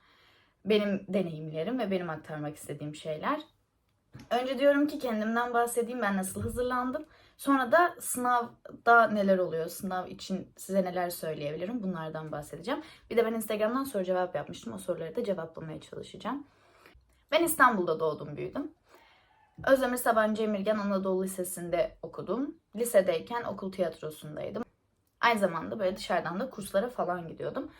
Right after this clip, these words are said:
Konservatuara hazırlanmaya karar verdiğimde, e, Sıfır Pozitif Atölye'ye başladım.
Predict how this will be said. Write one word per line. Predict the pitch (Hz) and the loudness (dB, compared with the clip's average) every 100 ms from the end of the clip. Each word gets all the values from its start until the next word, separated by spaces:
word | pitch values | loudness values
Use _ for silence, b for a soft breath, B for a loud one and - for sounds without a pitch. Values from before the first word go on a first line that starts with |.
| B B | B B
Konservatuara | - 285 269 233 233 240 233 | 6 6 6 2 2 -2 -2
hazırlanmaya | 226 208 208 214 202 | -2 -2 -4 -4 -6
karar | 202 202 190 170 | -4 -2 0 0
verdiğimde, | 156 147 165 185 254 320 B B B - | -4 -6 -10 -8 -4 -6 B B B -4
e, | 185 180 | -2 0
Sıfır | 180 - 226 | -4 -2 -2
Pozitif | 196 190 - | -2 -4 -2
Atölye'ye | 202 190 170 - - | -2 -2 -6 -6 -8
başladım. | 156 - - - | -12 -12 -10 -10